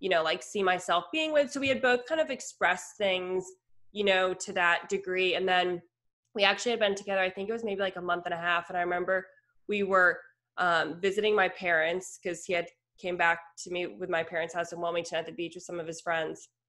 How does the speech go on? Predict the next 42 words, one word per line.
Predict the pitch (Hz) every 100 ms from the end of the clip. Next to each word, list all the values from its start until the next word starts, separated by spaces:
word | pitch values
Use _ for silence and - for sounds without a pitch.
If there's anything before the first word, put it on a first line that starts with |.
| - - - -
And | 196
we |
were | 190
walking | 190 190 214
on | 190
the | 175
beach | 190 190 190
and |
we | 185
were |
just | 175 -
talking, | 180 175 - 170 - _ -
and | 202
he | 208
accidentally | 208 - 208 202 196 190
let | 185 175
it | 165
slip. | - - 185 196 175 170
He | 202
was | 185
like, | 180 -
"I | 190
love | 185 185 190
you." | 190 180 185 175 - _ _ -
And | 220
then | 214 208
it |
was | 214 214
just, | 214
like, | 220
one | 214
of | 208
those | 208 190
moments | 208 196 196 202 208
where | 208
you |
could | 214 202
tell | 196 190
he | 214
was | 202 196
like, | 196 160 180 - _
"Shit, | - - - - - -